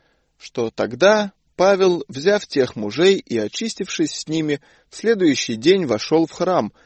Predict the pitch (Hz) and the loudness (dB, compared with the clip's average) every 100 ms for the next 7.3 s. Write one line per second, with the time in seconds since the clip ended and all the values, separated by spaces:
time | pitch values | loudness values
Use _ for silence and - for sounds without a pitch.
0 | _ _ 196 185 123 117 127 196 147 - | _ _ 2 2 2 -2 2 6 6 4
1 | 110 - 180 190 180 170 160 - 110 117 | -2 0 0 0 0 0 -2 -6 -8 -4
2 | 120 127 127 - 156 - 196 165 110 107 | 0 0 -2 -4 -6 -2 0 0 0 -6
3 | - _ _ - 127 123 113 110 185 180 | -12 _ _ -6 -2 4 4 6 4 4
4 | 156 123 107 123 190 - - 127 113 110 | 0 -2 -2 0 0 -2 -6 -4 -4 -8
5 | 113 127 185 - 120 113 175 196 170 170 | -6 -2 0 0 0 0 0 -2 0 0
6 | 175 123 107 120 117 - 127 127 143 - | 0 0 -4 -6 -10 -6 -4 -4 -4 -4
7 | 151 - - | -4 -4 -12